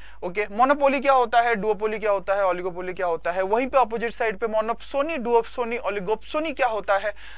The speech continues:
and what is the difference between these and monopolistic competition, ठीक है, इस तरह की चीजों को हम discuss करेंगे, Okay। Next आता है agricultural extension education। अब ये जो portion है ये आकाश sir deal करेंगे और अगर जरूरत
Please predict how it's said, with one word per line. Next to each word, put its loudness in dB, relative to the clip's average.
and 4
what 10
is 4
the 2
difference 0
between 0
these 0
and -2
monopolistic -4
competition, 2
ठीक -4
है, 0
इस -4
तरह 0
की -6
चीजों -6
को -10
हम -12
discuss -12
करेंगे, -14
Okay। -8
Next 4
आता 8
है 8
agricultural 2
extension -2
education। -2
अब 0
ये -2
जो -2
portion -2
है -8
ये -2
आकाश 0
sir -4
deal -6
करेंगे -6
और -4
अगर -4
जरूरत -6